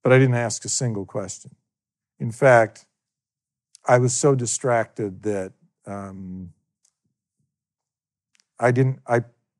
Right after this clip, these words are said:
I got out of it a message that I didn't understand, that deserved inquiry,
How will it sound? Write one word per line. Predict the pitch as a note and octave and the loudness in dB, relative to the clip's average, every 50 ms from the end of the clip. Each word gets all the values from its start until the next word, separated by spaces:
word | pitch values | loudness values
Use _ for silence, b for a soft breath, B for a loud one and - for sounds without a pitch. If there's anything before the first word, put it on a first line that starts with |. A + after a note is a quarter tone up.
| _ _ _ - | _ _ _ -4
I | B2+ B2+ | -2 0
got | B2 C3 D3 D3 D#3 E3 | 4 6 6 8 8 8
out | E3 E3 D#3+ D3+ | 8 8 8 6
of | C#3+ B2+ | 4 0
it | C3 C3 | -2 -2
a | |
message | B2+ B2 B2 A#2+ A2 - - A#2 A2 G#2 G#2+ - - - _ _ _ _ _ _ _ | -2 -2 -2 -4 -4 -6 -6 -8 -8 -8 -10 -14 -18 -18 _ _ _ _ _ _ _
that | - B2+ B2+ B2 | -6 -2 0 2
I | B2 | 2
didn't | B2 C3 C3 C3 | 2 2 2 0
understand, | B2+ B2 B2 A2 - - - A2+ G#2+ G#2 G2+ G2 G2 G2+ F2 F2 _ _ _ _ _ _ _ _ _ _ _ _ _ _ _ _ _ _ | 0 -2 -2 -4 -6 -8 -8 -8 -8 -8 -8 -8 -10 -10 -12 -14 _ _ _ _ _ _ _ _ _ _ _ _ _ _ _ _ _ _
that | - G#2 G#2+ A2+ A2 - - A2 | -8 -2 -2 -2 -2 -2 -4 -8
deserved | A2+ G#2+ - C3 C3+ C3+ C3+ C3+ C3 B2+ A#2 - - _ _ | -8 -4 0 2 4 4 6 4 4 2 0 -2 -8 _ _
inquiry, | - B2 B2 B2 A#2 G#2 - B2 A#2 A2+ A2 A2 G#2 G#2 G#2 G#2 G2+ | -6 -6 -4 -4 -6 -6 -6 -6 -6 -4 -4 -6 -6 -6 -8 -10 -12